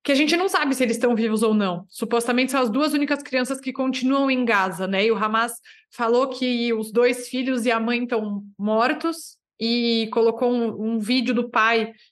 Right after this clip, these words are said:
chorando, desesperado, falando que a família tá morta e que, na verdade, a gente não sabe. E essa é a essência do terrorismo, né? E foi um, quando tudo isso tava acontecendo, infelizmente, eu, João, Pedro, a gente não pode se desligar da notícia, né? Tem pessoas que elas têm essa opção. A gente não tem essa opção.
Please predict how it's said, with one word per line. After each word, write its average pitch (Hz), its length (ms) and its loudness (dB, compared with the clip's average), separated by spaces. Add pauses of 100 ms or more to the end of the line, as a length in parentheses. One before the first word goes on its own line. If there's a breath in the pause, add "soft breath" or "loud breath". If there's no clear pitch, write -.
chorando, 240 580 2
desesperado, 226 640 0
falando 220 160 -6
que 226 80 -4
a 226 60 -6
família 233 260 0
tá 233 140 -2
morta 240 400 0
e - 20 0
que, 285 100 -12
na 311 120 0
verdade, 285 300 0
a - 20 -2
gente 311 160 -4
não 294 140 -4
sabe. 262 400 0
E 233 60 4
essa 254 260 2
é - 20 0
a 269 100 4
essência 294 380 0
do 277 120 -4
terrorismo, 240 600 0
né? 214 280 0
E 240 140 -6
foi 240 160 2
um, 240 160 -4
quando 277 260 -4
tudo 262 240 -4
isso 262 120 -2
tava 240 160 0
acontecendo, 240 720 0
infelizmente, 240 760 0
eu, 226 260 4
João, 220 440 0
Pedro, 226 340 0 (380 loud breath)
a 254 80 0
gente 277 160 -6
não 330 120 -6
pode 339 220 0
se 311 80 -2
desligar 247 480 0
da 214 80 0
notícia, 214 540 -4
né? 208 160 2
Tem 220 180 -4
pessoas 240 420 2
que - 60 -6
elas 254 240 -2 (160)
têm 277 160 2
essa 277 160 0
opção. 226 500 0 (300 loud breath)
A 202 80 -2
gente 247 240 -2
não 262 140 0
tem 269 180 4
essa 262 160 0
opção. 214 460 -6